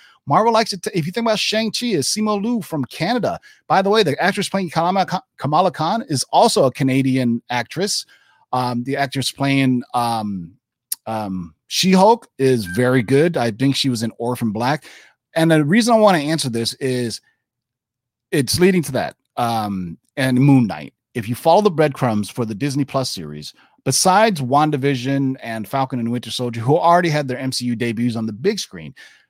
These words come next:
I think they, Marvel wants to go with probably lesser known actors, and they have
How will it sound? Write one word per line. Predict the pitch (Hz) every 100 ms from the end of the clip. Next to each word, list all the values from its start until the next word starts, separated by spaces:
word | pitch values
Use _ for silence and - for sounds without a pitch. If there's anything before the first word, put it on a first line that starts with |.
| _
I | - 135
think | - 208 240 -
they, | 151 143
Marvel | 131 131 151 214 214 147
wants | 123 143 135
to | 151
go | 131 139 135
with | 127 127 123 - 131
probably | - 190 220 185
lesser | 135 180 190
known | 170 175
actors, | 139 131 196 240 -
and | 117 226
they | 135
have | 208 220 -